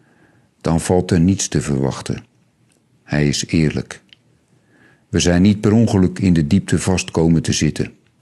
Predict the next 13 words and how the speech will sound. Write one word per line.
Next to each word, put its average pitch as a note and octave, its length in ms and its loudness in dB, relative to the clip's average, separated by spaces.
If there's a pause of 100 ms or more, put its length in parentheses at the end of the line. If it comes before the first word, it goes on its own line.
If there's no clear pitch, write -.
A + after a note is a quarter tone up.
(240)
Nee, F2 400 0 (480)
het - 220 -4
komt G#2 260 2
door F#2 160 2
ongerechtigheden, F2 1400 0 (420)
door D#2+ 160 0
het D2+ 220 -4
kromme, E2+ 440 0 (560)
door C#2+ 180 0
het C#2+ 140 -4
zondige F#2+ 600 0 (420)
van C#2 260 -4
mij E2+ 400 0